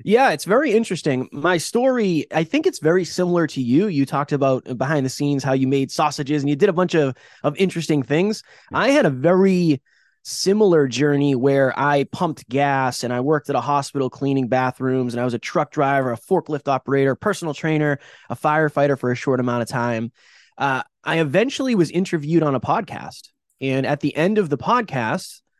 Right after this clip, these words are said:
Speaker 1: I said to my friend, "Imagine if you could do that for a living." I mean, we just talked for an hour and a half, and it seemed like all of five minutes.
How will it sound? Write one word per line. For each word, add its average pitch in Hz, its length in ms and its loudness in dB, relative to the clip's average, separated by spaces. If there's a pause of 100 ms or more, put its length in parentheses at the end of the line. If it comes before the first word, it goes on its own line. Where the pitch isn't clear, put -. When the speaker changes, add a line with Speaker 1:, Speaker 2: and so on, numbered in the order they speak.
(460)
Speaker 1:
I 139 120 -2
said 165 240 0
to - 80 -10
my 143 160 0
friend, 185 320 0
"Imagine 139 340 0
if 135 80 -4
you 143 80 0
could 120 140 -6
do 127 80 0
that 123 180 0
for - 80 -10
a 92 80 -8
living." 101 320 -2 (300)
I 127 40 -2
mean, 127 120 2
we 214 80 4
just 151 200 -2
talked 165 280 0
for 113 120 -8
an 113 80 -6
hour 165 200 0
and 135 80 -2
a 110 40 -6
half, 165 380 -4 (260)
and 151 120 0
it 190 80 0
seemed 190 320 0
like 131 200 0
all 156 220 4
of 139 80 0
five 135 300 0
minutes. 175 360 0